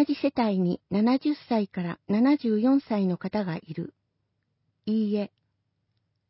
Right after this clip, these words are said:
三割。令和二年一月から十二月までの収入額で判定します。収入額とは、必要経費や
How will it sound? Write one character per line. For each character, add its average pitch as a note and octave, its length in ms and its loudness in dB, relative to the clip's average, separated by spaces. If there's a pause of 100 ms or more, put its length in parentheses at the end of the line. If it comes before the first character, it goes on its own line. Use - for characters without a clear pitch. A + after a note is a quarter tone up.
(360)
三 G#3+ 240 0
割。 D#3+ 280 -8 (1300)
令 D#4 220 0
和 A#3+ 200 2
二 A3+ 180 4
年 G3 340 2
一 - 240 -6
月 A#3+ 300 -4
か F#3+ 140 -6
ら F3+ 140 -4
十 A#3 200 2
二 C4+ 160 6
月 B3+ 240 -2
ま A3 140 2
で F3 140 -4
の E3 220 -6 (280)
収 C#4 260 2
入 C#4 220 6
額 F#3+ 260 -6
で F3 80 -6
判 G3 260 -2
定 F3+ 240 -6
し - 140 -10
ま E3 160 -6
す。 - 120 -20 (1500)
収 D#4 160 4
入 D#4+ 260 6
額 G#3+ 280 -6
と F#3 160 -8
は、 E3+ 200 -10 (420)
必 - 260 -6
要 C#4+ 280 2
経 B3+ 260 -2
費 G3+ 200 -8
や F3 180 -8